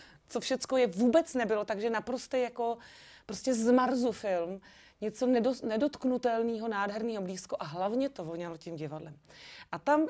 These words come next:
a ten film znáte nebo neznáte? Ne-, nezná-, zná ho někdo, jenom když, vy ho znáte? Zra-, nevím, jak, co, a, a proč říkáte tak stydlivě? Jo, vy jste učitelé.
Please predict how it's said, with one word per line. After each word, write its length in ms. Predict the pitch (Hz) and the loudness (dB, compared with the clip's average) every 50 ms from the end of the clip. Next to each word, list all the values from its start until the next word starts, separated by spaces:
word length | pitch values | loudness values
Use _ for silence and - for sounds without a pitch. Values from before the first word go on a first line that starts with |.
| - - - | -2 -6 -6
a 60 | 247 | -4
ten 160 | - 240 247 233 | -2 -2 -2 -2
film 200 | - 240 233 220 | -2 -4 -4 -2
znáte 340 | 196 202 185 185 190 330 | -4 -4 -4 -2 -2 -2
nebo 160 | 330 294 208 196 | -2 -2 -4 -4
neznáte? 640 | 180 175 165 170 165 156 151 151 151 - 156 151 - _ _ _ _ _ _ _ _ _ _ _ - - - - | -6 -6 -6 -8 -8 -10 -10 -12 -14 -16 -20 -20 -20 _ _ _ _ _ _ _ _ _ _ _ -20 -16 -12 -10
Ne-, 80 | 196 - | -6 -4
nezná-, 300 | 208 202 190 202 180 - | -4 -4 -2 -4 -4 -4
zná 140 | 170 269 320 | -2 0 2
ho 80 | 339 | 4
někdo, 240 | 320 247 226 269 330 | 4 4 4 2 2
jenom 200 | 311 262 240 262 | 0 2 0 -2
když, 160 | 240 220 190 - | -4 -4 -6 -6
vy 120 | 202 262 | -4 -2
ho 100 | 269 240 | -2 0
znáte? 560 | 190 190 170 156 156 151 190 190 208 269 339 330 - - - - - - - - - - - - _ | -2 -2 -2 -4 -4 -2 -2 0 0 -2 -4 -6 -12 -20 -20 -20 -20 -20 -20 -20 -20 -20 -20 -16 _
Zra-, 200 | - 220 240 247 | 0 2 4 4
nevím, 260 | 226 226 214 247 254 254 | 4 4 4 4 4 2
jak, 120 | 233 208 - - - - - - - - - - - - - - - - - - - - | 2 0 -4 -6 -6 -6 -6 -6 -8 -10 -10 -10 -10 -10 -10 -12 -12 -12 -12 -14 -8 -2
co, 100 | - 302 - - | 0 4 4 6
a, 40 | |
a 140 | 262 - - | 6 6 4
proč 120 | 208 294 - | 2 2 4
říkáte 280 | 427 480 - 427 359 311 | 6 6 6 6 4 4
tak 120 | 285 - | 4 2
stydlivě? 500 | - - 254 226 233 220 208 196 180 190 - - - - - - - - - - - 240 - - - 240 - 247 240 240 233 233 240 254 - 285 - - - 247 226 233 233 - - 233 370 392 - 254 | 2 2 2 4 4 4 4 2 0 -2 -6 -12 -18 -20 -20 -20 -20 -20 -20 -20 -20 -18 -18 -18 -18 -18 -18 -18 -18 -18 -18 -18 -18 -16 -16 -16 -16 -16 -16 -14 -14 -14 -14 -14 -12 -10 -10 -2 4 6
Jo, 120 | 302 330 | 6 8
vy 80 | 330 285 | 8 6
jste 160 | - 392 392 | 6 8 8
učitelé. 580 | 392 - 427 330 320 302 262 240 196 180 185 | 8 8 8 8 10 8 8 8 6 4 2